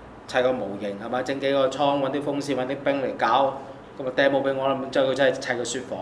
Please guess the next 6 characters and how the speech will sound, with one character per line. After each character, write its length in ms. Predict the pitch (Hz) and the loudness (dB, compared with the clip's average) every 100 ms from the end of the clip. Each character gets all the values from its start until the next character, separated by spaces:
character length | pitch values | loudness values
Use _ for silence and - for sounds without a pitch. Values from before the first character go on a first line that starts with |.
| 101 | -6
俾 60 | 135 | -4
我 100 | 127 | -2
咩？ 120 | 135 | 4
<laughs> 1800 | 143 143 127 - - - 247 226 220 - 190 - - - 147 147 - - | 6 6 6 4 0 0 4 8 8 10 10 10 10 10 10 8 8 8
係 120 | - | 6
嘛？ 260 | 123 131 | 4 4